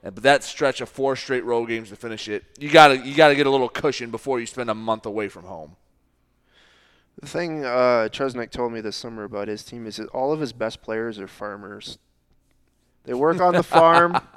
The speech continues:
Speaker 1: <laughs>
Speaker 2: That's why practices are later in the day, I guess, so they can do their farm work and get to practice. I just think that was really cool. Like, so the work ethic's there for the kids who wanna turn this thing around. It's just, um, gotta get a buy-in from the rest of the team.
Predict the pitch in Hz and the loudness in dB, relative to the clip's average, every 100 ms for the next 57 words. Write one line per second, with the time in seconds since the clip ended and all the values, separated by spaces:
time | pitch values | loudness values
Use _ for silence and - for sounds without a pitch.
0 | - _ - - 147 156 165 139 143 143 | -10 _ -18 -2 0 2 0 0 -2 -2
1 | 156 - 147 131 117 123 131 131 123 113 | -4 -8 -6 -6 -6 -4 -4 -4 -6 -8
2 | 117 127 123 127 123 123 - 110 110 113 | -6 -4 -4 -6 -6 -6 -6 -6 -4 -6
3 | 113 110 110 117 127 117 113 123 127 120 | -8 -12 -10 -8 -6 -6 -6 -6 -6 -6
4 | 120 117 110 107 110 110 110 104 110 117 | -10 -12 -14 -14 -14 -10 -10 -10 -8 -6
5 | 117 - 113 110 104 107 104 104 104 101 | -6 -10 -8 -6 -8 -8 -10 -8 -8 -6
6 | 101 107 - _ - - 139 131 160 175 | -8 -10 -14 _ -20 -8 -4 0 0 0
7 | 151 127 123 - 120 113 - 113 - 113 | 0 -2 -6 -8 -4 -4 -6 -14 -8 -8
8 | 107 107 101 98 107 104 98 104 101 101 | -6 -8 -10 -12 -12 -12 -12 -12 -8 -8
9 | 104 104 104 101 - 107 101 - 98 98 | -6 -8 -8 -12 -10 -8 -8 -10 -10 -8
10 | 98 95 98 _ _ _ _ - 123 110 | -8 -10 -16 _ _ _ _ -10 -8 -8
11 | 104 104 113 110 104 104 107 104 104 98 | -6 -4 -4 -6 -10 -14 -12 -12 -14 -14
12 | 110 110 104 | -12 -12 -12